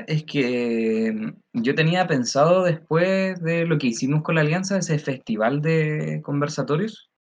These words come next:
eh, yo quería hacer un, ahora una grabación de mini documentales con las temáticas que hicimos en el, en e-, en ese, en ese festival de conversatorios, que de verdad fueron,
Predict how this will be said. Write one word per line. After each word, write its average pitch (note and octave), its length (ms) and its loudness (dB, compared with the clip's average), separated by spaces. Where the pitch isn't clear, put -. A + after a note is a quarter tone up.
eh, A2 500 -4
yo D3 120 0
quería D3+ 240 4
hacer D#3 280 2
un, B2+ 280 0
ahora D3+ 440 6
una A2+ 580 -4
grabación A2+ 720 2
de A#2+ 920 -2
mini C3+ 280 2
documentales C3 1000 0
con C#3 200 0
las F3 160 -2
temáticas F3+ 520 0
que D#3 200 0
hicimos F3 520 0
en G3 160 6
el, G3 680 -2
en D#3+ 140 4
e-, G3 240 6
en E3+ 120 4
ese, G3+ 640 2
en D#3+ 80 2
ese E3+ 160 2
festival E3 420 0
de G3 80 0
conversatorios, F#3 640 0
que A#2+ 100 -4
de A2 80 2
verdad G#2 260 0
fueron, F3+ 320 0